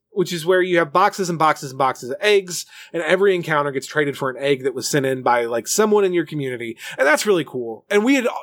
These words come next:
talked about doing an egg lock specifically for Heart Gold, Soul Silver, back when we were gonna take the remake games and do, like, variant rule sets for them. And that didn't happen.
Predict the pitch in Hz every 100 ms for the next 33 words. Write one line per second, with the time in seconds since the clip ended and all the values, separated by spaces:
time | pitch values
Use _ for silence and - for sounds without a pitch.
0 | - - 285 285 202 175 160 165 156 147
1 | 151 147 139 135 - 160 214 214 190 156
2 | 147 123 139 131 123 123 117 113 120 107
3 | - - - - - 170 170 180 180 160
4 | 156 147 147 123 143 - 123 131 123 117
5 | 120 117 110 113 113 110 113 123 120 131
6 | 156 135 117 - 127 117 - 107 - 120
7 | 95 - _ _ _ _ - - 214 233
8 | 247 185 214 120 65